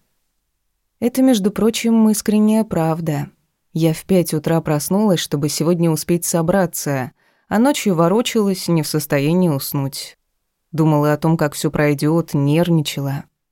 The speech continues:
«Как себя чувствуешь? Не голодна? Не тошнит?»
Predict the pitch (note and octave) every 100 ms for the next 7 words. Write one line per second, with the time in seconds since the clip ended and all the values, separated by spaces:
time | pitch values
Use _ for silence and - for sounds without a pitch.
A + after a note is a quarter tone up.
0 | _ _ _ _ _ _ _ _ - D#3
1 | - D3+ C#3+ C#3+ C#3 - D3 C#3+ - -
2 | _ - E3+ D#3 D3+ D3 D3+ D#3 E3 _
3 | D#3+ E3 D#3+ D#3+ E3+ F3 F#3 F#3